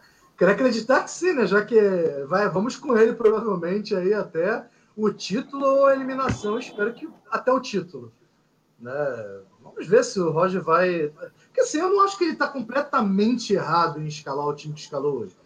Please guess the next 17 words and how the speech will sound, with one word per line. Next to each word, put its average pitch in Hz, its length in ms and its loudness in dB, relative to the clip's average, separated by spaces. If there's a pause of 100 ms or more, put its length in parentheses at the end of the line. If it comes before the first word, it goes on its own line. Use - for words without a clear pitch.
(200)
Eu 240 80 0
não 233 100 6
escalaria 214 500 6
Hudson 180 360 -2
e 185 60 -2
Luca, 233 440 -2 (240)
mas 349 160 0
de 320 80 0
resto, 233 380 2
provavelmente 277 720 0
era 277 100 2
o - 40 -12
time 262 220 -12
que 277 60 -12
eu 262 60 -8
escalaria 254 420 -2
também 147 380 -10